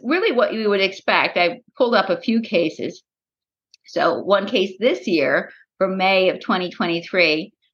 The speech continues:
um, ofac had previously designated a Swiss-Italian businessman named Walter Moretti, um, for procuring sensitive technologies and equipment for Russia's intelligence services and its military.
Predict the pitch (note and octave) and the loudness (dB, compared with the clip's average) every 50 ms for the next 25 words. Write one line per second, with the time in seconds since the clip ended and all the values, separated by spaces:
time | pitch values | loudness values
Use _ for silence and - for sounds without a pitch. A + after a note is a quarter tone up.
0 | _ _ - D#3+ F3 D#3+ D#3 D#3 D3+ D3 - - _ _ _ _ - - A3+ A#3 | _ _ -2 2 4 4 4 4 2 0 -4 -8 _ _ _ _ -2 0 0 2
1 | A#3 - G3 G3+ G#3 A3+ G3 - - - C4+ B3+ A#3+ A3+ A3+ A3 - - F#3 F3 | 2 2 2 2 2 0 -4 -4 -4 -2 0 0 2 2 0 -2 -2 0 -2 0
2 | - F#3 F3+ F#3 F#3 F#3 E3+ E3 F3 E3+ E3+ E3+ E3+ E3 D#3+ E3 - E3+ - - | 2 2 0 0 0 -2 -4 0 2 2 2 4 2 2 0 0 -4 -6 -6 -8
3 | - - A3+ A3+ A3+ - - - - - - - F#3 F#3 F#3+ F#3 F3 F#3 F3 D#3 | -6 -2 0 0 0 -2 -8 -14 -16 -6 -2 0 2 2 2 2 0 0 -2 -2
4 | - F#3+ G3 G3 G3+ F#3 D#3+ - - D3+ C3 C#3 C#3+ D#3+ D#3 D3 D3 C#3 C3 A#2 | -4 -4 -4 -4 -4 -8 -8 -6 -6 -4 -4 -2 -2 -2 -2 -2 -2 -4 -4 -6
5 | - E3 E3+ E3+ E3+ E3 D3 C3+ D3+ D3+ D#3 E3 E3 D3+ C3+ B2+ - - - _ | -4 -2 -2 -2 -2 -2 -4 -4 -2 0 2 2 2 2 0 -2 -6 -10 -14 _
6 | _ _ _ _ _ _ _ _ _ - F3+ F3+ F3 E3+ E3 D#3+ D#3 D3+ - - | _ _ _ _ _ _ _ _ _ -2 2 2 4 4 4 2 2 -2 -6 -10
7 | _ - F#3+ F#3+ F#3+ F3+ F3 E3+ D3+ - - _ _ - F#3+ F#3 - - - C4 | _ -4 0 2 2 4 4 2 0 -2 -6 _ _ -8 -8 -8 -8 -6 -2 0
8 | A#3+ A3+ G#3 G3 E3+ E3 E3+ - - F#3 F#3+ F#3+ - - E3 E3+ E3+ - - - | 2 2 2 2 0 -2 -2 0 0 0 0 -2 -4 -2 0 0 0 0 -2 -4
9 | G3+ - F3+ E3 E3+ D#3 D#3+ E3+ F3 F3 G3 F#3 F3+ F3+ F#3 E3+ D#3 D3+ - - | -4 -2 -2 0 2 2 2 2 2 2 0 0 0 0 0 -2 -2 0 0 -2
10 | - - F3 D#3+ - - - D#3+ D3+ D#3+ D#3 E3 - F3 D3+ - E3 C#3+ D3+ - | -2 -2 -2 -4 -4 -2 -4 -2 2 2 2 2 0 -4 -4 -4 -6 -8 -6 -2
11 | - E3+ E3 F3+ E3+ E3 E3 C#3+ - - E3+ D3+ C#3+ C#3+ D3 - D3+ C3 B2+ - | 0 2 2 2 0 0 -2 -4 -2 -2 -2 0 0 -2 -2 -4 -4 -6 -4 -2
12 | - D3 C3+ C3+ C3 - D#3+ D#3+ D#3+ E3+ E3 E3+ E3+ - - - - - - - | -2 0 0 -2 -4 -4 -4 -4 -2 0 0 0 0 -2 -4 -6 -6 -6 -8 -10
13 | - | -12